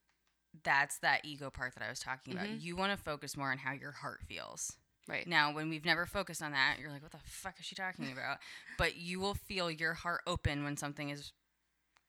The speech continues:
Speaker 1: right for you, when
Speaker 2: Mm-hmm.
Speaker 1: something is in line with self-love and loving others.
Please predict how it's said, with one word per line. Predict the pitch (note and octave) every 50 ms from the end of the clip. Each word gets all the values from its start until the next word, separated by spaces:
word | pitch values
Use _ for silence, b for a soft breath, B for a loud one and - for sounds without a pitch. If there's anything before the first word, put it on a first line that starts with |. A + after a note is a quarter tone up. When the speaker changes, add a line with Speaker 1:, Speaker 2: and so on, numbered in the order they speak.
| -
Speaker 1:
right | F3 F3+ E3 C#3+ - -
for | - D#3+
you, | D#3 C#3+ A#2+ G2 G#2
when | D3 D#3 E3+
Speaker 2:
Mm-hmm. | F3
Speaker 1:
something | E3+ D#3 D#3 D#3+ D#3+ D#3 D#3 - -
is | D#3 D#3 D3+ D3+ D3 C#3+ - - -
in | E3+ E3 D#3+ D3+ D3
line | C#3+ C#3+ D3 D3 D#3+ D#3+ D#3+ D3+
with | D#3 D3 C#3 C#3+ - - - -
self-love | - - - C#3+ C#3 C#3 - D#3 D3+ C#3+ D#3 F#3 G#3+ - - -
and | - D#3 D3 C#3+ C#3+ C#3 C#3 - - - _ -
loving | C#3+ C#3+ C#3+ C#3 C#3 C#3 C#3 C#3 C3+ - A2
others. | A#2+ G#2 F#2+ E2+ F2+ C#3+ - -